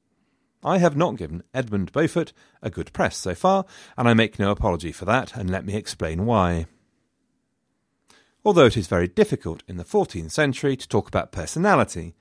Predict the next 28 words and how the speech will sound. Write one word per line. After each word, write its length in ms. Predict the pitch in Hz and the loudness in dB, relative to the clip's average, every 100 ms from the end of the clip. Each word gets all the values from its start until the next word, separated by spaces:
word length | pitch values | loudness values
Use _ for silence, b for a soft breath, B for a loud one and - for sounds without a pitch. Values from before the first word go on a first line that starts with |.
| _ _ | _ _
since 300 | - 127 107 | -6 -4 -2
there 160 | - 101 | 0 -2
are 80 | 92 | -2
so 260 | - 110 | -2 -2
few 300 | 92 - 87 | -2 -6 -12
chroniclers, 640 | 82 - 214 113 87 92 - _ _ _ _ | -8 -4 -2 -2 -6 -8 -10 _ _ _ _
Edmund 440 | 160 156 160 156 - | 0 2 0 -2 2
Beaufort's 400 | 110 - 85 - | 0 0 -12 -10
actions 540 | 139 107 143 135 - _ | -10 -8 -8 -8 -10 _
speak 400 | - - 85 - | -20 -12 -12 -6
loudly. 540 | 104 113 110 85 82 80 _ _ _ _ b b b b b b - | 0 2 2 0 -8 -10 _ _ _ _ b b b b b b -2
In 180 | 160 175 | 2 4
the 220 | 175 151 _ | 4 0 _
thoroughly 540 | - - 196 95 78 | -4 4 4 4 0
daft 360 | 76 113 110 - | -2 -2 -2 -6
handover 460 | 127 107 90 82 82 | -4 0 0 -2 -4
of 120 | 76 | -2
Maine 420 | 113 147 147 151 B B | 2 2 2 0 B B
to 100 | - | -14
the 80 | 78 | -12
French, 540 | - 156 147 - - _ _ _ _ _ _ | -2 0 0 -4 -12 _ _ _ _ _ _
he 140 | 113 | 0
made 260 | 113 98 78 | 2 2 0
no 220 | 104 101 | 2 6
argument 400 | 175 120 85 80 | 6 4 -2 -4
about 160 | 90 | -8
the 80 | - | -8
strategy, 680 | - - 240 - 82 78 | -10 -6 -4 -4 -6 -6